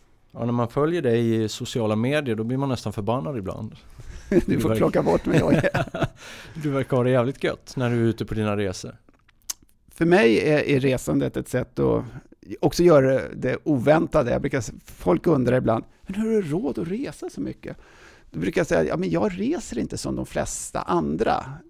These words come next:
Speaker 2: Till exempel, jag var i, nere i Italien nu, då, då betalade jag nästan ingenting för, för flygbiljetter med Ryanair. Jag hyrde en bil, kostar tusen kronor för två veckor att hyra en bil.
Speaker 1: Mm.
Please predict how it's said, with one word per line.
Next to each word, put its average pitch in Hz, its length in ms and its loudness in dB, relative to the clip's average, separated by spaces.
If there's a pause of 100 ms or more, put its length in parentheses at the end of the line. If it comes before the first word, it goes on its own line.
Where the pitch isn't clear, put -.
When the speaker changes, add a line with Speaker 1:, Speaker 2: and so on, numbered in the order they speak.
(200)
Speaker 2:
Till - 20 -20 (100)
exempel, 143 160 -2
jag 143 80 2
var 143 80 2
i, 143 200 0
nere 147 240 0
i 143 40 2
Italien 165 440 2
nu, 123 140 -2
då, 143 240 0 (640)
då 151 80 -6
betalade 147 360 4
jag 147 80 2
nästan 147 240 0
ingenting 151 500 2
för, 135 440 0
för - 160 -12
flygbiljetter 139 680 -2
med 147 140 0
Ryanair. 139 520 -2 (760)
Jag - 60 -2
hyrde 127 240 0
en 120 120 2
bil, 143 220 2
kostar - 240 -6 (140)
tusen - 540 0
kronor 160 340 -2
för 139 120 -4
två - 180 -4
veckor 127 300 -4
att 190 60 -2
hyra - 140 -2
en - 80 -4
bil. - 240 -6 (140)
Speaker 1:
Mm. 110 220 -4